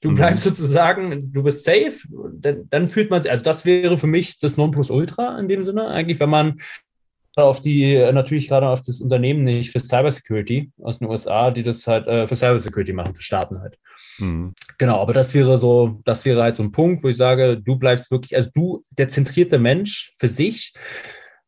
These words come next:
Speaker 1: wie soll ich sagen, aus, ein, aus fast einer Auseinandersetzung, aber ein Gespräch auf LinkedIn, es ging um Milch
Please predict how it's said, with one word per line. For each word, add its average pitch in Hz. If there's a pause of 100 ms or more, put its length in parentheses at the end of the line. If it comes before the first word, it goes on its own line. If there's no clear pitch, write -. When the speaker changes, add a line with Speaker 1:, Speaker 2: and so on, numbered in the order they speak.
Speaker 1:
wie 107
soll 123
ich 120
sagen, 127
aus, 127
ein, 120
aus -
fast 147
einer 123
Auseinandersetzung, 131
aber 120
ein 120 (340)
Gespräch 131
auf 117
LinkedIn, 180 (380)
es -
ging 156
um 127
Milch 165